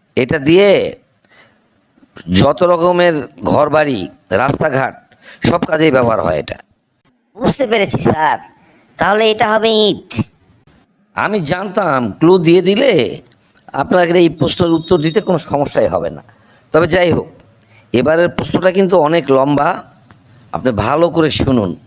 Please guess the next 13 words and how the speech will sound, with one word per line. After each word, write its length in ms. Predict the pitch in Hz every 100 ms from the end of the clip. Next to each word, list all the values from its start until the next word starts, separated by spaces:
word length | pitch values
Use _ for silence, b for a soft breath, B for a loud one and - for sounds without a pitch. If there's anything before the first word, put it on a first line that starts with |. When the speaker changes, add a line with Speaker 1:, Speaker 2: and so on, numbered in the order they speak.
| - _ -
Speaker 1:
শুনে 440 | - - 147 165 180 143 - b b b 92
বুঝে 320 | 117 151 170
উত্তর 320 | 151 - 127
দেবেন 340 | 107 107 104
কিন্তু। 320 | 87 92 82 - - _ _ _ B B B B B B _
তাহলে 260 | 127 151 165 147 - _ 110
বলুন 340 | 123 185 202
দেখি, 300 | 180 135 165 202 - _ _ 98
যোগী 440 | 85 156 175 190
নয় 260 | 202 196 196
সন্ন্যাসী 520 | 156 156 165 151 131
নয়, 220 | 107 82 - _ b b b _
মাথায় 520 | 101 135 - 180 180